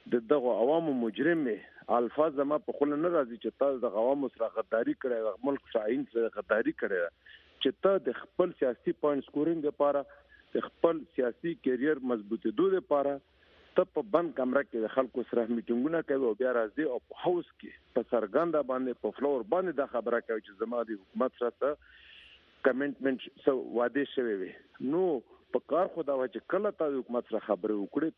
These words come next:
دا د قبایلو خبره وه، په کار دا وه چې ته په میډیا راغلی وای، په میډیا باندې ته راغلی وای، او تا د ځان سره قبایلي پارلیمنټیرین چې ستا د پارټۍ یو ایم این اے، یو سینیټر شته، هغه د ځان سره ودرولي وای،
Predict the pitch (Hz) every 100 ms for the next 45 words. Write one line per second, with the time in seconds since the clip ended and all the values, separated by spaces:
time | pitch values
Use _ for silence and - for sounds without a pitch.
0 | - 120 110 - 104 131 139 - - -
1 | 143 143 117 - 107 139 135 131 135 131
2 | 120 131 - 117 110 107 143 135 101 101
3 | 104 107 127 - _ _ _ - 120 123
4 | 123 143 131 127 - 131 120 117 123 104
5 | 120 131 - - - - - 120 - 151
6 | 135 120 101 147 185 - 131 120 139 -
7 | 113 113 120 151 160 123 113 113 113 110
8 | 139 165 151 123 107 - 151 151 131 117
9 | 107 - 139 127 147 123 117 117 135 147
10 | 123 - 107 107 151 156 - - 117 113
11 | 143 143 123 143 120 113 113 104 113 160
12 | 175 175